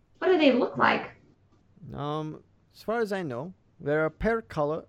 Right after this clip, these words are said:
Speaker 2: a pale color, and they grow on the, uh, stones that stick out of the ocean at the Stone Thorn Maze on the other side, uh,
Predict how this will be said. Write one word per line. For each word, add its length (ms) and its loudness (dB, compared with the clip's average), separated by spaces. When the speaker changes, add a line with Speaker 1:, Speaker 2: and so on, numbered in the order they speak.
Speaker 2:
a 220 -6
pale 520 -2
color, 360 -4
and 140 -6
they 100 -2
grow 520 -2
on 500 -10
the, 440 -6
uh, 420 -2
stones 840 -4
that 160 -6
stick 300 -6
out 180 0
of 80 -8
the 140 -4
ocean 480 -4
at 160 -14
the 80 -10
Stone 440 -6
Thorn 320 -4
Maze 460 -6
on 120 -10
the 120 -4
other 160 0
side, 500 -2
uh, 520 -6